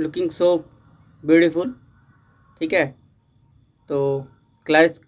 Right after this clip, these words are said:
class को लाइक करते जाएंगे आप लोग friends, ठीक है,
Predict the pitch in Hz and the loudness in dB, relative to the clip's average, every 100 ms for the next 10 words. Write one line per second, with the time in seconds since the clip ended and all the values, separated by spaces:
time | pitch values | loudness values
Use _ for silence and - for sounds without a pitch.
0 | _ _ _ _ _ _ _ _ _ _ | _ _ _ _ _ _ _ _ _ _
1 | _ - 160 165 - 160 170 165 170 175 | _ 0 2 2 0 2 2 0 -4 -2
2 | 165 170 170 165 - 165 - 165 170 - | 0 0 0 -2 -4 -6 -2 -2 -2 -8
3 | - 165 180 | -6 -2 0